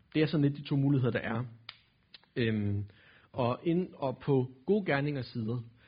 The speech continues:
så har vi faktisk rigtig mange forskellige, øh, muligheder. Øhm, vi har, øh, i buddhisme, så, øh,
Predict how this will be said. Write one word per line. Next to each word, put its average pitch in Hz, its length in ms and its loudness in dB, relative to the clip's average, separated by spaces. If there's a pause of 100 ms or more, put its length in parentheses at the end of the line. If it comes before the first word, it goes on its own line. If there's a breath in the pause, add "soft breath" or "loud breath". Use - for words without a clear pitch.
så 175 120 -4
har 160 120 0
vi 139 100 -2
faktisk 143 540 -4
rigtig 160 280 -2
mange 127 480 0 (280)
forskellige, 113 540 0 (360)
øh, 110 220 0
muligheder. 127 440 2 (600 loud breath)
Øhm, 107 520 0 (160)
vi 139 140 0
har, 120 420 2
øh, 113 140 -8 (100)
i 139 100 -4
buddhisme, 147 540 0 (220)
så, 156 340 0 (260)
øh, 117 640 -2